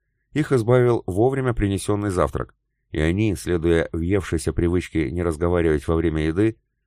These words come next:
молча сконцентрировались на приёме пищи, поглощая поданную кашу с маслом и заодно переваривая всё сказанное.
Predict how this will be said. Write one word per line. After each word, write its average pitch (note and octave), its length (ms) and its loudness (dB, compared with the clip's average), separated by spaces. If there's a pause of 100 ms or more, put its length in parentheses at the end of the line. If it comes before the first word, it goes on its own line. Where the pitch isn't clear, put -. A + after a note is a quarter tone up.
(140)
молча C#3 440 0
сконцентрировались A2 840 0
на G2+ 100 -4
приёме F#2+ 320 -2
пищи, - 420 -6 (180)
поглощая D2 500 0
поданную D2 460 0
кашу D2+ 280 -2
с - 80 -14
маслом A2+ 400 -4 (280)
и C3+ 100 -6
заодно C3 340 0
переваривая F#2 680 2
всё - 160 -6
сказанное. A#1+ 540 -4